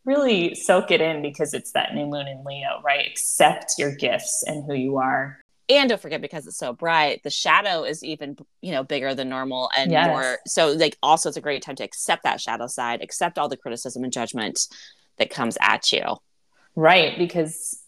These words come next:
Speaker 1: you know, while you're growing personally and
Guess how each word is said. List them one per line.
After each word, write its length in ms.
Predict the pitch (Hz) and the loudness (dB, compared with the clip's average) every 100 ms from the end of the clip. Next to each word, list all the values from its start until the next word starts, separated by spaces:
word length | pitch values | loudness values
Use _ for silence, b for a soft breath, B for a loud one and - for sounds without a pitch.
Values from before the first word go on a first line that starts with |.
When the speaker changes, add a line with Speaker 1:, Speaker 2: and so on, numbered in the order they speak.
| _ | _
Speaker 1:
you 140 | 185 165 | -6 -4
know, 160 | 151 156 | -2 2
while 440 | 151 160 165 156 | 4 6 6 4
you're 120 | 147 147 | -2 -6
growing 560 | 147 143 143 143 147 - _ | -4 -4 -6 -12 -14 -18 _
personally 920 | - 208 - 165 151 147 147 147 - | 4 4 4 0 -2 -2 -4 -4 -6
and 420 | 147 143 135 135 | -4 -4 -6 -8